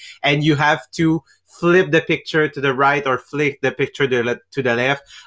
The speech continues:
I don't know which one is good. I never used Tinder. I was, uh, it, it, it did not exist when I met my boyfriend on, <laughs> on the internet, okay? Um,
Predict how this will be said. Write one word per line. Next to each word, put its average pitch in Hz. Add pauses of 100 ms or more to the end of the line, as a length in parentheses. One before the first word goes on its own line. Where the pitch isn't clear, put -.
I 165
don't 160
know 151
which 151
one 143
is 120
good. 143
I 131
never 135
used 131
Tinder. 131 (240)
I 135
was, 131 (200)
uh, 135
it, -
it, -
it 180
did 185
not 185
exist 143
when 139
I 135
met 135
my 127
boyfriend 127
on, 120 (240)
<laughs> -
on 143
the 147
internet, 127
okay? 151 (460)
Um, 143